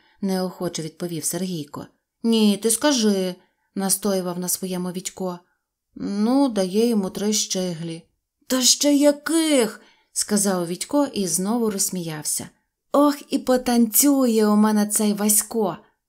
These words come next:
А ти чим займався сьогодні?" "Слухай но, Вітю", повільно почав Сергійко, "потрібно врятувати одну людину". "Врятувати?" перепитав Вітько.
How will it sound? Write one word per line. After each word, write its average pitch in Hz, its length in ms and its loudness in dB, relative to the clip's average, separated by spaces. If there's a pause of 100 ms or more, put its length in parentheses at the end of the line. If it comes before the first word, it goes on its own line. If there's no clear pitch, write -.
(280)
А 214 100 -2
ти 262 160 0
чим 269 300 0
займався 190 520 -2
сьогодні?" 190 680 -4 (680)
"Слухай 214 800 -2
но, 180 180 -6
Вітю", 208 540 -4 (320)
повільно 180 460 -2
почав 180 320 -4
Сергійко, 185 580 -6 (560)
"потрібно 220 500 -2
врятувати 208 600 -4
одну 190 300 -2
людину". 180 560 -2 (840)
"Врятувати?" 160 1080 -4 (440)
перепитав 202 640 -2
Вітько. 180 500 -8